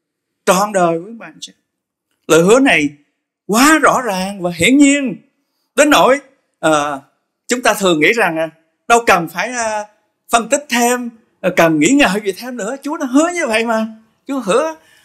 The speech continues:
ở với chúng ta trọn đời mà. À, khi còn, à, nhỏ đó, chắc là quý cụ, quý bà là những người lớn tuổi còn nhớ á,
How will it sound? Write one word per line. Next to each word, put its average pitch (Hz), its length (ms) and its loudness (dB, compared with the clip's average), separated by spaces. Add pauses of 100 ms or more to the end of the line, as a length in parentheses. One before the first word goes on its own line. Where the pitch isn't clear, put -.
ở 233 180 0
với 240 120 -6
chúng 247 120 -14
ta 208 280 -8
trọn 165 220 -2
đời 151 240 -2
mà. 147 100 -8 (1200)
À, 139 200 0 (160)
khi 185 160 -4
còn, 151 240 -2
à, 131 200 -4
nhỏ 135 280 -8
đó, 254 160 -10 (320)
chắc 226 160 -8
là 208 60 -16
quý 185 120 -8 (180)
cụ, 135 120 -4
quý 156 160 -2
bà 151 140 0
là 143 120 -4
những 156 140 -10
người 160 160 0
lớn 185 200 -4
tuổi 160 200 -4
còn 147 160 -10
nhớ 156 220 -6
á, 240 180 -6